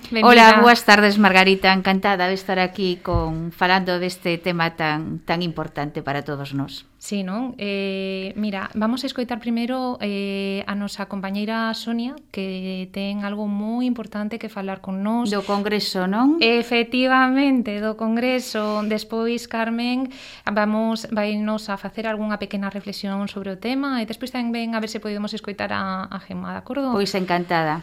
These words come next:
Speaker 1: <laughs> Pois escoitamos a Sonia Mira, profesional de protocolo,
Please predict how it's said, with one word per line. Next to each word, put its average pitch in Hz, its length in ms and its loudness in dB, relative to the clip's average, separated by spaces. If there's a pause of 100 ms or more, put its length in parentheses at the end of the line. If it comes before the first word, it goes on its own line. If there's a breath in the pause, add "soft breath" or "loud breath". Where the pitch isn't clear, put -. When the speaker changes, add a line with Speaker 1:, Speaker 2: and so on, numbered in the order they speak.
(140)
Speaker 1:
<laughs> - 400 -4 (200)
Pois 214 220 -6
escoitamos 214 640 -4
a 202 160 0
Sonia 208 340 -2
Mira, 220 320 0
profesional 190 480 -6
de 190 80 -6
protocolo, 220 640 -6